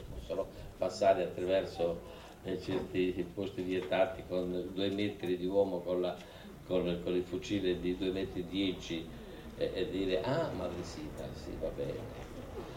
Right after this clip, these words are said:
Allora, sono andato lì perché volevo prendere il gusto di capire le poesie dei poeti guarani, che sono come i poeti nostri sardi, come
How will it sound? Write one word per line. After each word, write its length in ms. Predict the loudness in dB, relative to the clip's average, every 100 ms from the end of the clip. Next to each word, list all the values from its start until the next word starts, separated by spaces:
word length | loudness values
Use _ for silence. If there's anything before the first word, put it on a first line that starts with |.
| -2
Allora, 340 | 8 10 10 8
sono 280 | 6 10 10
andato 280 | 10 8 8
lì 260 | 6 4 0 -6 -10 -10 2 12
perché 320 | 12 12 6
volevo 840 | 10 12 12 12 10 8 8 0 -4 6
prendere 720 | 10 12 10 8 6 6 6 0 -4 -6 -4 -2 2
il 200 | 2 4
gusto 460 | 4 2 4 2 2 2
di 140 | 0 6
capire 680 | 6 6 2 2 6 6 4 -4 -4
le 540 | 0 2 6 6 6 0 4
poesie 640 | 8 8 6 2 6 6
dei 100 | 6
poeti 360 | 6 6 6 4
guarani, 680 | 4 8 8 8 6 2 0 -2 -2 -4 -6 -6 2
che 120 | 6
sono 260 | 10 10 10
come 200 | 8 6
i 20 |
poeti 280 | 8 6 6
nostri 300 | 2 2 0
sardi, 540 | 6 8 8 6 0 -2
come 280 | 2 2